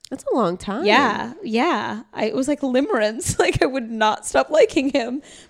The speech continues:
Speaker 2: But we were just, like, friends. We used to play kickball in the street together.
Speaker 1: That's how you, uh, that's how you get married. You play kickball in the street.
Speaker 2: Right? That's it. That's the way.
Speaker 1: Yeah.
Speaker 2: Fuck all these dating apps. Go play kickball
Speaker 1: Go
Speaker 2: with
Speaker 1: play
Speaker 2: someone.
Speaker 1: kickball.
Speaker 2: <laughs> Starting a Facebook group now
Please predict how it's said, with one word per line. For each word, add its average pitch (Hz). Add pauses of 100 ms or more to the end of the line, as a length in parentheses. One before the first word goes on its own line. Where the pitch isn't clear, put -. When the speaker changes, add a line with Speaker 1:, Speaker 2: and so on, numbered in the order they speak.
Speaker 2:
But -
we 269
were 294
just, 302
like, 277
friends. 262
We 226
used 220
to 240
play 240
kickball 247
in 247
the 240
street -
together. 247 (380)
Speaker 1:
That's 190
how 214
you, 208
uh, 214
that's 226
how 277
you 269
get 247
married. 214
You -
play 220
kickball 190
in 185
the 220
street. -
Speaker 2:
Right? 311
That's -
it. -
That's 277
the 311
way. 226 (300)
Speaker 1:
Yeah. 202 (180)
Speaker 2:
Fuck 285
all 320
these 254
dating 202
apps. -
Go -
play 359
kickball 370
Speaker 1:
Go 311
Speaker 2:
with 339
Speaker 1:
play 320
Speaker 2:
someone. 247
Speaker 1:
kickball. 359 (1080)
Speaker 2:
<laughs> 440 (460)
Starting 302
a 302
Facebook 240
group 226
now -